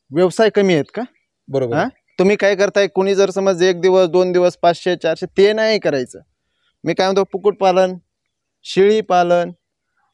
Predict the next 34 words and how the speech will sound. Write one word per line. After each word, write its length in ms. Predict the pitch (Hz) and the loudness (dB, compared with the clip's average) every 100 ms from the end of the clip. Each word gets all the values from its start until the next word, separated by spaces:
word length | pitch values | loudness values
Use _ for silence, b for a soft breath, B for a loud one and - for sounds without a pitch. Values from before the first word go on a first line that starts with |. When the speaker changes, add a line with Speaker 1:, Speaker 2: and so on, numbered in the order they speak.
| - | -6
Speaker 1:
मच्छीपालन, 880 | 156 208 - 240 190 175 170 175 170 _ _ _ - | -2 -2 -2 -2 2 2 2 0 -4 _ _ _ -4
अहो, 140 | 220 | 0
एवढं 320 | 190 208 233 | 4 4 4
काय 200 | 240 247 | 2 0
स्वतः 420 | 233 202 214 208 214 | 0 0 -2 0 0
आहे 100 | 190 | 0
ना, 200 | 185 220 | -2 -6
स्वतः 520 | 123 - 180 196 202 | -8 -4 -2 0 -2
करायचं, 600 | 180 202 214 196 226 185 - _ - | 0 2 2 2 0 0 -2 _ -4
त्याच्यामध्ये 680 | 175 208 214 202 185 208 214 - | 0 0 0 0 2 2 2 0
पूर्ण 360 | 180 190 202 208 | 0 0 0 -4
काही 260 | 185 190 | -2 -2
झोकून 420 | 175 143 147 202 | -2 -4 -2 0
दिलं 180 | 196 202 | 2 0
का 120 | 190 | -2
स्वतःला, 600 | 185 185 175 156 147 143 147 b b | -4 -4 -2 -2 -2 -4 -6 b b
तर 60 | 208 | 0
बेरोजगाराचा 680 | 208 220 233 202 233 220 | 2 4 2 2 0 0
प्रश्नच 440 | - 208 196 247 214 | 0 0 0 -2 0
राहतो 260 | 202 233 | 0 0
कुठं? 280 | 220 214 190 - _ 151 165 | -2 0 0 -2 _ -8 -2
तुम्हाला 220 | 202 208 | 2 2
व्यवसाय 240 | 214 214 | 2 0
करायचा 300 | 196 202 196 | 2 0 0
आहे 80 | 196 | -4
ना, 120 | 196 185 _ _ 143 | -6 -12 _ _ -2
या 160 | 190 | 0
ना 120 | 233 | 2
माझ्यापाशी, 600 | 226 214 220 214 196 208 208 _ - | 0 0 -2 -2 -4 -6 -10 _ -4
बघा 280 | 175 196 | 0 2
एक 240 | 220 214 185 | 2 0 -2
वेळेस 340 | 196 202 - _ _ - | -4 -4 -8 _ _ -4
कसा 240 | 185 208 | -2 0
करतोय, 440 | 180 190 180 180 | 0 0 -2 -2